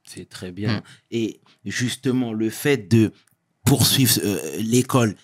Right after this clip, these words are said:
Speaker 1: d'être un bon élève studieux, tu disais que t'avais des facilités, et cetera.
Speaker 2: Ouais.
Speaker 1: C'était quoi ? C'était pour leur rendre hommage ou toi, tu rêvais déjà de, de, de Paris, des strass,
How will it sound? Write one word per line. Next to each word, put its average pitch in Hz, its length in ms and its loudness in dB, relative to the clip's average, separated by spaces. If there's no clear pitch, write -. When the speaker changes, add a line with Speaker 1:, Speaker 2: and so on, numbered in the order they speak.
Speaker 1:
d'être 120 280 0
un 117 100 2
bon 127 260 2
élève 120 260 2
studieux, 120 540 0
tu 113 140 -8
disais 120 240 0
que 135 40 -14
t'avais 120 200 0
des 117 120 0
facilités, 123 600 0
et 120 60 -4
cetera. 127 300 2
Speaker 2:
Ouais. 131 100 6
Speaker 1:
C'était 120 120 0
quoi ? 127 200 2
C'était 147 200 2
pour 160 200 4
leur 160 160 4
rendre 156 240 0
hommage 185 340 2
ou 151 100 2
toi, 165 180 6
tu 160 140 2
rêvais 135 260 4
déjà 135 420 6
de, 117 220 2
de, 131 140 6
de 127 200 6
Paris, 135 500 2
des 131 180 4
strass, - 460 2